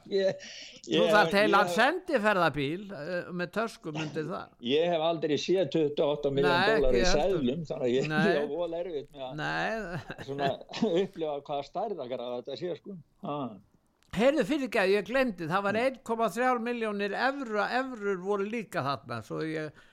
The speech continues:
Speaker 2: hafi
Speaker 1: Já,
Speaker 2: nú
Speaker 1: frá
Speaker 2: jafnræði á
Speaker 1: Evrópusambandinu.
Speaker 2: milli Bandaríkjanna og Evrópu, það er nú rétt að hafa evruna og dollarann þarna
Speaker 1: Já,
Speaker 2: saman.
Speaker 1: sem að voru með hjá henni líka,
Speaker 2: Já, henni
Speaker 1: alveg
Speaker 2: líka,
Speaker 1: rétt,
Speaker 2: sko.
Speaker 1: já, já, ég meina,
Speaker 2: <laughs> Í
Speaker 1: já, það er
Speaker 2: ferðatösku.
Speaker 1: greinilega, það,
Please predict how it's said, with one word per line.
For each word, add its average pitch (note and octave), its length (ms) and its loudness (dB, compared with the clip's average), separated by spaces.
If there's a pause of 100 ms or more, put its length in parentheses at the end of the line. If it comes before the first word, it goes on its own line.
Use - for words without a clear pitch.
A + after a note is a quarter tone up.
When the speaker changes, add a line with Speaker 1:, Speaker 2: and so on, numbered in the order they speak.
Speaker 2:
hafi E3+ 240 2
Speaker 1:
Já, C3+ 40 6
Speaker 2:
nú C3 60 6
Speaker 1:
frá E3+ 80 6
Speaker 2:
jafnræði F#3+ 560 6
á F3+ 160 6
Speaker 1:
Evrópusambandinu. F3 80 4
Speaker 2:
milli E3+ 280 2
Bandaríkjanna D#3+ 920 2
og D3+ 260 0
Evrópu, C3+ 640 -2
það C3 220 -4
er C3 80 -4
nú C3+ 100 -8
rétt C3+ 320 -6
að A2+ 60 -6
hafa B2+ 260 -6
evruna A#2 380 -8
og A2 100 -12
dollarann G#2 400 -8
þarna G#2 100 -8
Speaker 1:
Já, C#3 140 4
Speaker 2:
saman. D3+ 160 -2
Speaker 1:
sem - 140 -6
að E3 160 -4
voru E3 200 -4
með F3+ 200 -4
hjá D3+ 160 -2
henni D#3 320 -6
líka, C3+ 100 -2
Speaker 2:
Já, F3 220 6
henni F#3 160 4
Speaker 1:
alveg F3+ 120 4
Speaker 2:
líka, F#3+ 220 6
Speaker 1:
rétt, - 200 -4
Speaker 2:
sko. - 180 -4
Speaker 1:
já, G#2 240 2
já, F#3+ 760 0 (160)
ég A3 180 2
meina, G#3+ 280 0
Speaker 2:
<laughs> - 20 -4
Í - 60 -4 (640)
Speaker 1:
já, F3 160 -6
það - 160 2
er G3+ 100 2
Speaker 2:
ferðatösku. F#3+ 800 2
Speaker 1:
greinilega, E3+ 720 -2
það, E3 180 -10